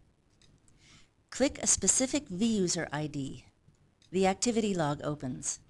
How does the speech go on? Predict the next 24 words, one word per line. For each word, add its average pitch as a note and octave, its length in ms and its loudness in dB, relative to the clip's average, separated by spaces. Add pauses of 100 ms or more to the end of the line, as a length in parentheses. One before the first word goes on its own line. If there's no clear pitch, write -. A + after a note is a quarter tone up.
(720)
Notice G#3 380 4
that F3+ 140 2
at D#3+ 140 0
least D#3+ 260 -2
one F3+ 160 2
of C#4+ 100 2
the D#3 100 0
lines C#3 340 0
has G3 180 0
a G#3+ 60 -2
camera A3+ 400 0
icon. B2+ 600 -4 (680)
This C4+ 260 2
indicates F#3+ 600 0
that D3+ 180 -4
the D3+ 80 -6
step - 360 0
has E3 200 0
an E3 120 -2
error D3 360 -2
and E3+ 100 -4
a G#3 60 -6
corresponding D#3 640 -2
snapshot. G3+ 640 -6